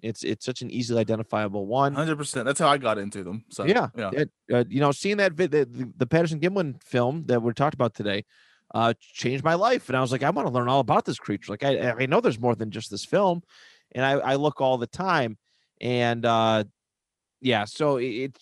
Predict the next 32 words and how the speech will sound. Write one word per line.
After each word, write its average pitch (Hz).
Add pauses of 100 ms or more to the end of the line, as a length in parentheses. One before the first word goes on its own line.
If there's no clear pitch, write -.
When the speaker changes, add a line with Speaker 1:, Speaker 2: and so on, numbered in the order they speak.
(120)
Speaker 1:
forever 175
i-, 127
is 117
i-, 101 (360)
undoubtedly 120
so, 85
undoubtedly 120
so, 107
unless 143
there, 143 (420)
uh, 135
the 160
mystery 185
is 160
always 147
gonna 131
be 107
there, 92
right? 131
What 143
if, 113
you 120
know, 131
just, - (360)
we 127
gotta 156
look 147
just 135
one 139
more 135
time, 113
and, 104